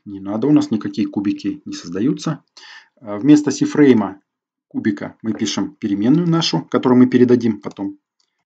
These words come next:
Наша, через нашего почтальона, вот она, C F передается. Так, и теперь скорость.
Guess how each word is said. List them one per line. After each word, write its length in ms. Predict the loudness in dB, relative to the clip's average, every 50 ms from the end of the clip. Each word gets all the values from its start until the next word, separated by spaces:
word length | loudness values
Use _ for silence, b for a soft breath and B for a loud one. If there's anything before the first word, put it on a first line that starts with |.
| _ _ _ _ _ _ _ _ _ _ _ _ _ _ _
Наша, 300 | -6 -6 -6 -6 -8 -6
через 200 | -2 0 2 2
нашего 320 | 2 2 0 0 -2 -2 -4
почтальона, 540 | -4 -6 -6 -4 -2 0 0 0 -2 -4
вот 200 | -6 -10 -10 -12
она, 200 | -12 -14 -14 -16 _ _
C 220 | -16 -14 -12 -12
F 120 | -12 -14 _
передается. 580 | _ -18 -18 -18 -18 -18 -20 -18 -18 -18 -18 _ _ _ _ _ _ _ _
Так, 220 | -16 -14 -10 -6 -4
и 60 | 0
теперь 160 | 2 2 0
скорость. 600 | 0 -2 -4 -4 -2 -2 -4 -6 -10 -14 -20 _